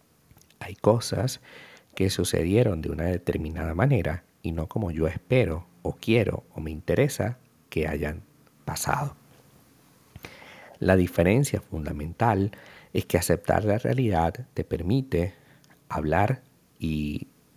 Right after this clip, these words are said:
gestionar tu vida en base a hechos, no en base a algo que pudo haber pasado, sino en base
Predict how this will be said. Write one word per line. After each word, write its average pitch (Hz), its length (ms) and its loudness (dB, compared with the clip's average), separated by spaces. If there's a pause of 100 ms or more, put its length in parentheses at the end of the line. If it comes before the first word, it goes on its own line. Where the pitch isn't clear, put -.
(500)
gestionar 95 760 0 (300)
tu 82 160 0
vida 104 420 2
en 80 200 -6
base 76 360 -4
a 82 100 -10 (120)
hechos, - 520 -2 (680)
no 87 180 6
en 85 120 0
base 120 320 2
a 135 100 2
algo 104 300 0
que - 140 -8 (140)
pudo 95 400 2
haber 78 220 -6
pasado, 76 560 -6 (400)
sino 143 260 4
en 139 120 2
base - 360 0